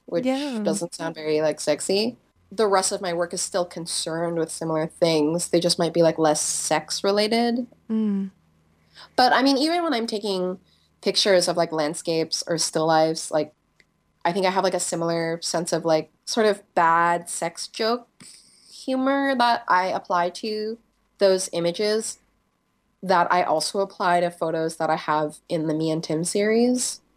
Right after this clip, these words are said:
Speaker 2: Yeah.
Speaker 1: Yeah.
Speaker 2: Can you give me
Speaker 1: So
Speaker 2: an
Speaker 1: I guess it's
Speaker 2: example of
Speaker 1: just,
Speaker 2: one
Speaker 1: like
Speaker 2: of the, <laughs> the bad
Speaker 1: Sorry,
Speaker 2: sex,
Speaker 1: what?
Speaker 2: the one, an example of one of the bad sex <laughs> jokes in, in a still life image?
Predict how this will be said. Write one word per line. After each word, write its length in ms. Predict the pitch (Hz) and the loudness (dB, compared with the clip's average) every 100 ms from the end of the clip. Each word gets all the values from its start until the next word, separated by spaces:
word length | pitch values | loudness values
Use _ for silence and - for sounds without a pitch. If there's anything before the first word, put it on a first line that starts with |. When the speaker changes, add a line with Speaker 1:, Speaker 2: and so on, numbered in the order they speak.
| _ _ _ _ _ _ _ _ _ _ _ 254 | _ _ _ _ _ _ _ _ _ _ _ -2
Speaker 2:
Yeah. 160 | 277 | 2
Speaker 1:
Yeah. 260 | - 208 320 | 4 4 0
Speaker 2:
Can 120 | - 277 | 0 0
you 80 | 277 | 0
give 120 | 277 | 0
me 140 | 269 | 4
Speaker 1:
So 60 | 254 | 6
Speaker 2:
an 60 | 262 | 6
Speaker 1:
I 80 | - | 2
guess 180 | 196 220 | 2 0
it's 0 | |
Speaker 2:
example 120 | 285 | 0
of 60 | 285 | 0
Speaker 1:
just, 80 | |
Speaker 2:
one 120 | 302 240 | 0 0
Speaker 1:
like 100 | 226 | -2
Speaker 2:
of 100 | 220 | -4
the, 320 | 214 196 214 - | -2 -2 -2 -8
<laughs> 140 | - - | -16 -4
the 180 | 220 190 | 0 0
bad 400 | 190 208 208 196 | 2 0 2 0
Speaker 1:
Sorry, 200 | - 185 | -4 -2
Speaker 2:
sex, 200 | 196 - | -2 -2
Speaker 1:
what? 0 | - | 4
Speaker 2:
the 140 | 220 | 4
one, 240 | 208 269 - | 6 2 2
an 200 | 226 226 | 2 2
example 440 | 220 185 175 220 220 | 0 -2 -2 -2 0
of 40 | |
one 120 | 208 | 0
of 80 | 208 | 0
the 80 | 202 | -2
bad 300 | 190 165 190 | -2 -4 -4
sex 340 | - 208 - | -4 -4 -4
<laughs> 80 | - | -4
jokes 280 | 220 208 - | -6 -4 -2
in, 360 | 196 185 180 - _ - | 0 -2 -6 -10 _ -8
in 100 | 196 | -6
a 60 | 190 | -6
still 240 | - 180 | -6 -8
life 240 | 185 196 | -6 -8
image? 500 | - 214 370 - - | -6 -6 -6 -12 -20